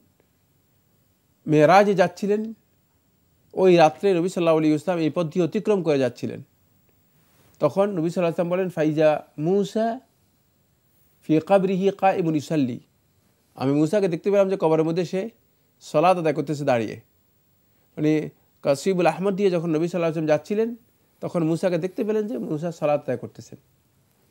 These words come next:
এখান থেকে বোঝা যাচ্ছে যে, মানে, মুসা আলাইহিস সালাতু ওয়াস সালামের কবরের ব্যাপারটি রাসূল সাল্লাল্লাহু আলাইহি ওয়াসাল্লাম নির্দিষ্ট করেছেন,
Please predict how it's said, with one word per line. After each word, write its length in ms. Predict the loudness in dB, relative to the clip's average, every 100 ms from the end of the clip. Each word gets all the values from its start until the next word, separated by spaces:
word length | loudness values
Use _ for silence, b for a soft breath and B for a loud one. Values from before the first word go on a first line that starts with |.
| b b b b -8
এখান 240 | -2 0
থেকে 160 | 0 0
বোঝা 180 | 2
যাচ্ছে 300 | 4 4 0
যে, 220 | -2 -2 -4 _ _ _ _ _ _ -6
মানে, 240 | -2 0
মুসা 280 | 0 0 0
আলাইহিস 240 | 0 -2
সালাতু 140 | -2 -4
ওয়াস 60 |
সালামের 200 | -2 -4
কবরের 300 | 0 2 2
ব্যাপারটি 380 | 0 -2 -4 -2
রাসূল 220 | -2 -4
সাল্লাল্লাহু 360 | -6 -6 -4 -4
আলাইহি 0 |
ওয়াসাল্লাম 0 |
নির্দিষ্ট 280 | -4 -4 -6
করেছেন, 380 | -6 -8 -10